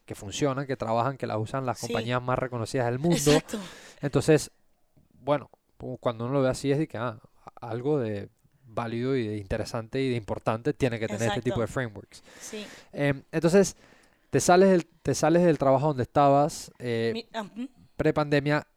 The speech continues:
Speaker 1: como dijiste, y muy importante, me gusta que lo hayas aclarado, no es que saltaste a lo loco, sino que te venías
Speaker 2: Sí.
Speaker 1: preparando, habías testeado ya una idea,
Speaker 2: Sí.
Speaker 1: haciendo un workshop, conseguiste de-,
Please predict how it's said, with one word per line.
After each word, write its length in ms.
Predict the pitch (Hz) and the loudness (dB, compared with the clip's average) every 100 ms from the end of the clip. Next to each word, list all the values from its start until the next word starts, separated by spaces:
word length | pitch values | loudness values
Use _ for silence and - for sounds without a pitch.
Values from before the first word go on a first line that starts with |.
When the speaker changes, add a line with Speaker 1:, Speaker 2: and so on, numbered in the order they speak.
| _ | _
Speaker 1:
como 200 | - 123 | -8 -2
dijiste, 300 | 120 147 175 | 0 2 4
y 40 | 160 | 2
muy 160 | 151 | 2
importante, 360 | 147 127 127 143 | 0 0 0 -2
me 80 | 131 | -2
gusta 180 | 120 139 | -2 0
que 60 | |
lo 60 | 127 | 2
hayas 160 | 123 139 | 2 2
aclarado, 460 | 143 113 123 135 | 0 2 4 2
no 140 | 127 131 | 2 -2
es 60 | |
que 120 | - | -2
saltaste 640 | 147 120 - 127 - 143 135 | -2 -2 0 0 2 2 4
a 80 | |
lo 120 | 120 110 | 2 4
loco, 340 | 147 139 170 | 4 4 2
sino 260 | - 120 123 | 0 -4 -2
que 100 | 143 | 0
te 120 | 123 | 2
venías 420 | 113 120 151 151 | 0 0 0 0
Speaker 2:
Sí. 80 | 151 | 2
Speaker 1:
preparando, 680 | 135 123 131 139 143 143 | 2 4 2 2 2 2
habías 280 | 120 123 151 | 4 2 2
testeado 480 | - 123 - 139 139 | 2 0 2 4 4
ya 160 | 139 139 | 4 2
una 140 | 135 | 0
idea, 340 | 139 139 139 135 | 2 4 6 4
Speaker 2:
Sí. 40 | |
Speaker 1:
haciendo 300 | 127 139 135 | 2 -2 -6
un 100 | 139 | -2
workshop, 500 | 139 139 - 135 135 _ - - - _ | 0 0 0 -4 -4 _ -20 -20 -20 _
conseguiste 520 | 143 120 135 139 165 | -2 2 2 4 4
de-, 140 | 156 | 2